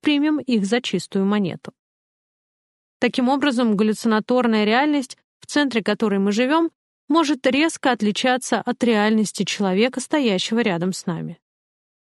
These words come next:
Все мы существуем в разных мирах. Ощущаем ли мы этот мир дружелюбным или враждебным, в значительной степени зависит от того,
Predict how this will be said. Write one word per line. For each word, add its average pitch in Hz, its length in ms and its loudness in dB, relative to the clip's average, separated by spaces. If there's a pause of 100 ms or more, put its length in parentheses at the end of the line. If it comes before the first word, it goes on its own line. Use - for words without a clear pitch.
(240)
Все 277 240 -2
мы 247 100 2
существуем 247 800 -2
в 214 100 0
разных 190 480 0
мирах. 220 500 -4 (560)
Ощущаем 302 640 0
ли 262 140 0
мы 277 240 2
этот 262 300 -2
мир 247 280 0 (240)
дружелюбным 220 840 2
или 185 100 0
враждебным, 240 760 0 (440)
в - 20 0
значительной 269 580 2
степени 277 520 0
зависит 208 560 0
от 185 160 -4
того, 208 360 0